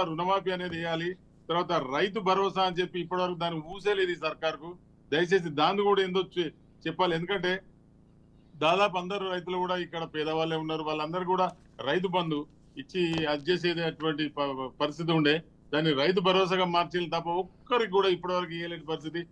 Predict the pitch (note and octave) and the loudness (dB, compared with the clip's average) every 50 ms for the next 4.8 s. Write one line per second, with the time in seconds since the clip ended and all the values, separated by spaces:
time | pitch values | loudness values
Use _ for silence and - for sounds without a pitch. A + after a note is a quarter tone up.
0 | - - - - D3 D#3 D3+ D#3 D#3+ D#3+ F#3+ G#3 G#3+ G#3 G#3+ A3 G#3+ G#3+ G#3 G#3 | -16 -18 -4 0 2 4 4 4 2 4 4 2 2 2 2 2 2 4 4 2
1 | F#3 F#3 F3+ F#3+ F#3+ G3 G3+ G3 F#3 F#3+ F3 F#3+ F#3+ F3+ F#3 E3+ E3+ E3+ E3 - | 2 2 0 2 2 2 2 0 0 -2 -2 -4 -4 -4 -4 -6 -6 -8 -8 -6
2 | F3 E3+ E3+ E3+ D3+ D#3+ D#3+ E3 F3 F3+ - - - - - - - F3+ G3 G3 | -4 -2 -2 -2 -2 -2 -2 -2 -2 -6 -8 -12 -20 -20 -10 -4 -2 0 2 2
3 | F3+ F3 F#3 G#3 A3 A3 A3+ A3 G#3+ A3 G#3 G#3 G3 G3 G3 F3 G3 F3+ F3 F#3+ | 2 4 4 4 4 4 2 2 2 0 2 2 2 2 2 0 -2 -2 -4 -4
4 | F3 F3 F3 E3 D#3+ F3 D3+ F3 E3 E3 E3+ E3+ E3 F3 F#3+ G3 | -4 -4 -4 -6 -6 -6 -6 -6 -4 -2 0 0 0 0 -2 -2